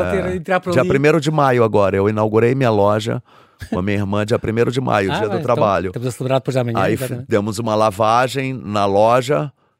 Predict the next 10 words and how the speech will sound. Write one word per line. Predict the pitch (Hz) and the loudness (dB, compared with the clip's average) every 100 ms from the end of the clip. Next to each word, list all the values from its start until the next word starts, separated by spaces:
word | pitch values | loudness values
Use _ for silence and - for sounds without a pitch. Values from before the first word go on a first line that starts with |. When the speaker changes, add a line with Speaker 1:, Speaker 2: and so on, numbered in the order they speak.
| _ - | _ -4
Speaker 2:
a | |
obra | 90 101 101 | -2 0 -4
tinha | 113 98 | -8 -8
terminado | 107 107 104 101 | -6 -4 -4 -4
um | 113 | -6
dia | 101 113 104 | -4 -2 0
antes, | 104 117 131 - - _ _ _ _ | -2 -4 -6 -12 -20 _ _ _ _
Speaker 1:
<laughs> | - - - - - | -20 -12 -10 -10 -10
Speaker 2:
e | 107 95 | -8 -6
montamos, | 107 107 98 120 120 135 143 131 - | -4 -6 -2 0 0 -2 -6 -10 -16